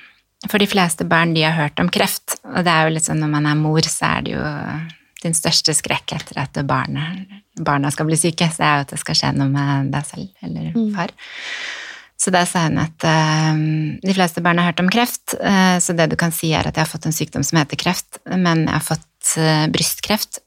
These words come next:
Speaker 1: og det finnes det veldig god behandling for, så de aller fleste som har brystkreft, de får medisin og blir helt friske.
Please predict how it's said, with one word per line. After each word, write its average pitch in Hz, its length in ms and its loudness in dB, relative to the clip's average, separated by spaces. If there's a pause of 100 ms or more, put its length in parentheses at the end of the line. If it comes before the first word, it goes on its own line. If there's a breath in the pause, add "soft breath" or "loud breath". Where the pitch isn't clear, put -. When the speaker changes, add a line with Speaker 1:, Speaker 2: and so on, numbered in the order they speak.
(180)
Speaker 1:
og 180 120 0
det 160 160 2
finnes 160 220 -6
det 165 120 -4
veldig 165 220 -2
god - 160 -4
behandling 160 420 -2
for, 180 140 2 (160)
så - 180 -4
de 165 160 2
aller 151 260 -2
fleste - 360 -4
som 151 160 0
har 147 120 -2
brystkreft, - 680 -8 (400)
de 156 200 0
får 147 240 0
medisin 151 520 0
og 71 100 -4
blir - 120 -4
helt - 180 -8
friske. - 320 -8